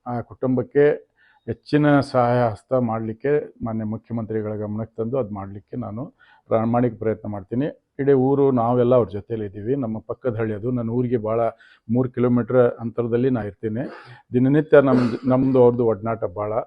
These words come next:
ಹಾಗಾಗಿ ಅವ್ರ ಜೊತೆ ಎಲ್ಲ ನಾನು, ಆ, ಅವ್ರಿಗೆ ಏನೇನು ಆಗ್ಬೇಕು, ಮನಿ ಅಥವಾ ಮನಿ ಮತ್ತು ಅವ್ರಿಗೆ ಉಪಜೀವನಕ್ಕೆ ಏನಾಗಬೇಕು, ಬ್ಯಾಂಕ್ ಸಾಲದ ಬಗ್ಗೆ ಮಾನ್ಯ ಮುಖ್ಯಮಂತ್ರಿಗಳ ಗಮನಕ್ಕೆ,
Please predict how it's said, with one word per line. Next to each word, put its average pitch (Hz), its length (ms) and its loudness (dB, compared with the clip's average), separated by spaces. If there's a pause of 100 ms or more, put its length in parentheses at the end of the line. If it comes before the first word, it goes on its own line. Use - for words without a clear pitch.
(380)
ಹಾಗಾಗಿ 127 680 2
ಅವ್ರ 127 180 -2
ಜೊತೆ 117 420 0
ಎಲ್ಲ 117 160 2 (400)
ನಾನು, 113 360 -4 (680)
ಆ, 127 40 -4 (340)
ಅವ್ರಿಗೆ 120 360 -4
ಏನೇನು 120 300 0
ಆಗ್ಬೇಕು, 117 560 -4
ಮನಿ 117 400 -6
ಅಥವಾ 110 540 -8
ಮನಿ 120 260 0
ಮತ್ತು 113 320 -6
ಅವ್ರಿಗೆ 110 500 -6
ಉಪಜೀವನಕ್ಕೆ 110 600 -8
ಏನಾಗಬೇಕು, 107 600 -8
ಬ್ಯಾಂಕ್ 107 320 -10
ಸಾಲದ 107 280 -12
ಬಗ್ಗೆ 107 280 -8
ಮಾನ್ಯ 104 260 -8
ಮುಖ್ಯಮಂತ್ರಿಗಳ 107 680 -10
ಗಮನಕ್ಕೆ, 104 840 -10